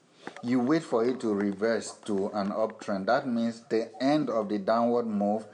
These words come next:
and the beginning of the upward move. Now, it is at the beginning of the upward move that you now effect your buy entry. Now, you also asked about the relationship between penny stock,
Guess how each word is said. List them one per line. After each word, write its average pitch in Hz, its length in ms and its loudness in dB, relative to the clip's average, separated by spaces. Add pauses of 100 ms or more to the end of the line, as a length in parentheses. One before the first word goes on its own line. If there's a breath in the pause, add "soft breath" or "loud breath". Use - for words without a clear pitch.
(220 loud breath)
and 107 220 -2
the 107 100 2
beginning 120 440 0
of 104 200 0
the 101 160 0
upward 101 380 -2
move. 95 320 -4 (260 loud breath)
Now, 123 240 0
it 113 220 -2
is 110 100 -6
at 117 200 0
the 117 80 -2
beginning 127 460 0
of 131 140 2
the 110 140 -4
upward 117 440 0
move 107 500 -2
that 98 360 -2
you 107 180 0
now 117 440 2
effect 104 540 -4 (340)
your 92 200 -4
buy 95 300 -2
entry. 90 480 -8 (760 loud breath)
Now, 165 240 2
you 131 220 0
also 175 520 0
asked 135 340 -2
about 104 480 0 (180 loud breath)
the 107 100 0
relationship 123 680 0
between 120 420 -2
penny 123 380 0
stock, - 480 -8